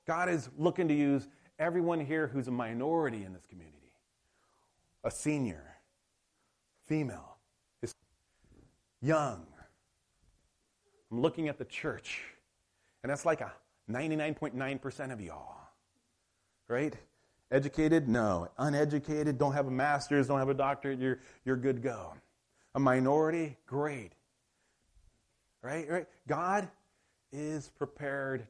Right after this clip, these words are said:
to use you in a powerful and profound way.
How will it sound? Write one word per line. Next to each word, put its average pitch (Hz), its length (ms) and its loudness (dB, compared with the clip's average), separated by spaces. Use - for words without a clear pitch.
to 127 80 -2
use 117 400 2
you 101 340 -4
in 113 100 -4
a 110 60 -2
powerful 143 680 0
and 104 120 -2
profound 123 540 -6
way. 87 300 -10